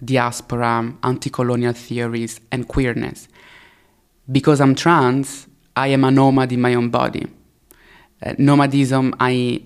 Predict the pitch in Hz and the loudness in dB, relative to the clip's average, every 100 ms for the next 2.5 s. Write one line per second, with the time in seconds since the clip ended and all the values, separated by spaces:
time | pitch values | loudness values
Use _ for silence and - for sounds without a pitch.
0 | - 120 131 131 131 - 135 131 131 127 | -10 -6 0 0 0 -4 -2 -2 -2 -4
1 | 131 127 - 127 123 120 - - - 120 | -2 -2 0 -4 -4 -6 -12 -10 -4 -2
2 | 123 127 143 165 | 0 0 2 0